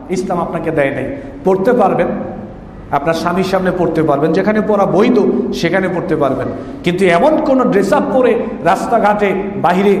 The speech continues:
ওপেনভাবে চলাফেরা করা যাবে না, যে ড্রেস আপের কারণে আপনি নিজেও ক্ষতির দিকে এগিয়ে যাচ্ছেন, যে ড্রেস আপের কারণে অন্যান্য যুবক ছেলেরা, পুরুষরা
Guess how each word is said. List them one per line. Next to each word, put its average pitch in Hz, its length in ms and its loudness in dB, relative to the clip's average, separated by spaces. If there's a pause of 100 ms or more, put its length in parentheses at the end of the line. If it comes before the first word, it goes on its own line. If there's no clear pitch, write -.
(140)
ওপেনভাবে 294 640 6
চলাফেরা 226 400 2
করা 196 220 0
যাবে 208 260 2
না, 208 180 2 (260)
যে 170 180 0
ড্রেস 160 260 0
আপের 269 300 2
কারণে 220 360 2 (220)
আপনি 165 240 0
নিজেও 190 300 4
ক্ষতির 262 360 2
দিকে 214 220 0
এগিয়ে 202 300 2
যাচ্ছেন, 185 400 0 (240)
যে 170 140 4
ড্রেস 170 300 0
আপের 320 300 6
কারণে 254 340 2 (260)
অন্যান্য 180 480 -2
যুবক 190 300 0
ছেলেরা, 180 280 0
পুরুষরা 285 720 4